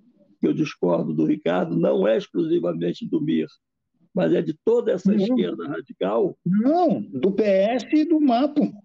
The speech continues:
Speaker 1: Então, essa, e o mapo racha,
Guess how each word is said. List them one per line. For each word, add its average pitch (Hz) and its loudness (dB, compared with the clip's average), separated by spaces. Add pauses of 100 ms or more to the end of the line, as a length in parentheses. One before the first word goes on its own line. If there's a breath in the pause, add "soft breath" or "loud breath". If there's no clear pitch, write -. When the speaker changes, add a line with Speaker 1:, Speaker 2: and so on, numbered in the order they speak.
(600)
Speaker 1:
Então, 254 0 (200)
essa, 262 -2
e - -4
o 247 0
mapo 269 0
racha, 233 -2